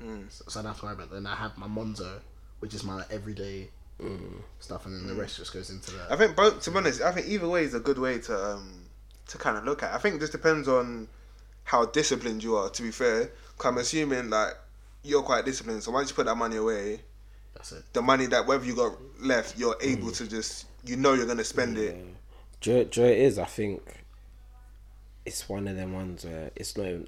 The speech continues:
Speaker 3: it's not even a discipline thing anymore. I have nothing to buy, bro.
Speaker 1: Oh.
Speaker 2: Right.
Speaker 3: And you know me, I've never been an online shopping, shopper.
Speaker 1: Yeah.
Speaker 3: Remember, like, and you, you man will, I would h-, go to the <laughs> stores.
Speaker 1: Yeah.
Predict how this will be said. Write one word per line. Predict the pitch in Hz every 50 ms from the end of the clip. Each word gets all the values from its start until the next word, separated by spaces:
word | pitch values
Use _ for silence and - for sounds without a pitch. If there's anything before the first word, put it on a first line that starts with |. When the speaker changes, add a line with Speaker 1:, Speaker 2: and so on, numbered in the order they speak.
| - -
Speaker 3:
it's | 95 - -
not | 110 110 85 80
even | 85 80 78
a | 78 73
discipline | - 90 - - 80 76 - 78 71 69
thing | - - -
anymore. | 69 71 69 67 58 -
I |
have | - 98
nothing | 87 82 85 85 - - -
to | - - -
buy, | - - 62 65 - -
bro. | - 50 50 - - - - - - - - -
Speaker 1:
Oh. | 101 104 - - - - - - - - - -
Speaker 2:
Right. | 151 123 120 110
Speaker 3:
And | 110
you | 117 123
know | 127 127 123
me, | 113 107
I've | 95 98 110
never | 113 113 113 107 107
been | 95 113 98
an | 98 -
online | 95 98 92 92 87 85
shopping, | - 98 90 - - 82 80 - -
shopper. | - - 101 107
Speaker 1:
Yeah. | 87 80 78 82
Speaker 3:
Remember, | 90 98 117 123 113 107
like, | 107 107 104 101
and | 120 127
you, | 131 131 123
you | 117 127 135
man | 131 123 120
will, | 113 110 101 - -
I | 117 131
would | 123 117 92 - - -
h-, | - - - - 110 -
go | - 147 151 147 131 131
to | - - -
the | 143 -
<laughs> |
stores. | - - - 151 143 185 180 151 - 127 131
Speaker 1:
Yeah. | 120 120 117 117